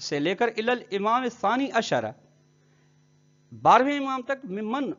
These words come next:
ये वो इमाम है, नस्स नबी वल अइम्मतुल, वल अइम्मतुल अव्वलो अला इमाम, और इनसे माकबल इमामों ने, पहले इमामों ने इनकी इमामत के तसरीह की है। तसरीह से मुराद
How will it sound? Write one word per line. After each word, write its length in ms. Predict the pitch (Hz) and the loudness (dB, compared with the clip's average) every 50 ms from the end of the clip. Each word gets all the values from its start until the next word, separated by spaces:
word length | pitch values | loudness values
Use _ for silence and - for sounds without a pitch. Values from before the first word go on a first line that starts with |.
| - 117 | -12 -12
ये 160 | 131 180 240 | -10 -8 -6
वो 180 | - 214 262 277 | -6 -4 -4 -4
इमाम 300 | 285 254 247 240 247 254 | -4 -4 -6 -4 -4 -4
है, 80 | 285 220 | -6 -4
नस्स 280 | 202 254 262 - - 302 | -4 -4 -6 -6 -6 -6
नबी 300 | 269 269 262 247 262 269 | -4 -4 -6 -6 -4 -4
वल 200 | 254 233 233 226 | -2 -2 -2 -2
अइम्मतुल, 500 | 214 202 226 220 220 220 220 214 202 196 | -4 -4 -6 -6 -8 -8 -8 -8 -8 -6
वल 240 | 185 180 196 220 208 - | -4 -4 -6 -6 -4 -4
अइम्मतुल 440 | - 208 226 247 247 240 226 220 196 185 | -4 -4 -4 -4 -6 -6 -6 -6 -6 -6
अव्वलो 320 | 190 185 180 156 143 120 101 - _ _ _ _ _ _ _ _ _ | -4 -2 -2 -2 -4 -6 -8 -10 _ _ _ _ _ _ _ _ _
अला 200 | - 156 175 190 | -2 0 2 2
इमाम, 240 | 185 175 175 160 147 | 2 2 0 -2 -2
और 160 | 151 165 180 | -4 -4 -4
इनसे 220 | 202 214 - - 196 | -6 -6 -6 -6 -4
माकबल 360 | 180 185 190 196 202 226 214 190 | -2 -2 -2 -2 -4 -6 -6 -4
इमामों 320 | 170 165 165 185 220 240 | -2 -2 -2 -2 -4 -4
ने, 100 | 226 220 | -8 -8
पहले 320 | 208 - 170 175 196 196 170 | -6 -4 -4 -4 -4 -4 -6
इमामों 320 | 160 160 170 165 165 175 190 | -4 -4 -4 -2 -2 -4 -4
ने 200 | 214 254 302 349 - - - - _ _ _ | -4 -4 -6 -8 -8 -12 -20 -20 _ _ _
इनकी 220 | 180 180 175 220 185 | -8 -8 -6 -6 -4
इमामत 320 | 175 170 175 196 226 240 | -2 0 0 0 -2 -4
के 220 | - 240 240 240 226 233 | -4 -4 -4 -4 -6 -6
तसरीह 400 | 190 185 - - 240 269 294 247 | -8 -8 -6 -6 -4 -4 -4 -4
की 180 | - - 202 165 | -4 -6 -6 -4
है। 60 | 147 139 | -4 -4
तसरीह 380 | - 151 143 - 208 220 262 262 | -4 -6 -8 -8 -8 -10 -10 -8
से 140 | - 214 180 | -6 -4 -4
मुराद 500 | 160 156 156 160 175 196 233 240 233 | -4 -2 -2 -2 -2 -2 -2 -4 -6